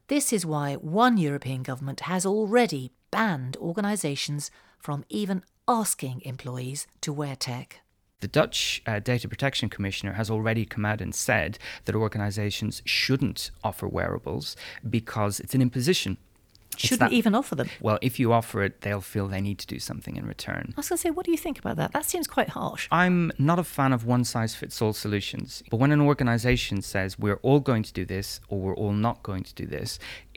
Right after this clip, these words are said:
Speaker 2: you lose the diversity of your workforce. You're not thinking about the groups that might benefit or might be hampered. The benefits for, for, for employees, uh, of using this technology are that it might make them more mindful about how active they are, if it gives them feedback, if it gives them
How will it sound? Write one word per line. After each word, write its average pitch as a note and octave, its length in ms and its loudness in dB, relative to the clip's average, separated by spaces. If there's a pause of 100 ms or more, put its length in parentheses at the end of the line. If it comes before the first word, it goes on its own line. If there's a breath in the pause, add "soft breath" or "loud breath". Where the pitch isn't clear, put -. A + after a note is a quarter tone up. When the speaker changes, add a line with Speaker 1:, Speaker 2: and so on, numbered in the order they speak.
Speaker 2:
you B2 220 0
lose D3+ 300 4
the C#3 100 -2
diversity A2+ 440 -2
of G#2 80 -8
your F2+ 100 -6
workforce. G2 500 -8
You're G#2+ 100 -2
not B2 160 -2
thinking B2 420 -2
about G2+ 240 -6
the G#2 60 -6
groups G2 300 -6
that - 160 -10
might - 220 -10
benefit A2+ 420 -2 (300 loud breath)
or A2 80 0
might G#2 240 -2
be A2+ 80 -2
hampered. - 480 -4 (180 loud breath)
The A#2+ 140 0
benefits D#3+ 420 4
for, - 220 0
for, G#2+ 380 4
for - 160 -4
employees, G2+ 1000 0
uh, G2+ 120 0
of F#2 120 -4
using A2 300 2
this F#2 140 -4
technology F2+ 720 -4 (240)
are A2 100 -6
that A2+ 140 0
it G#2 60 -2
might C3 160 0
make A2+ 160 -2
them A2 80 0
more G2+ 120 0
mindful F#2+ 540 0 (160)
about G2+ 220 -2
how F#2 160 -4
active G2+ 300 -8
they F2+ 120 -4
are, G#2 200 -2
if - 120 -10
it - 80 -10
gives G2 200 -4
them F#2+ 180 -2
feedback, G2 640 -2
if - 100 -10
it A2 80 -8
gives A2 200 -2
them F#2+ 200 0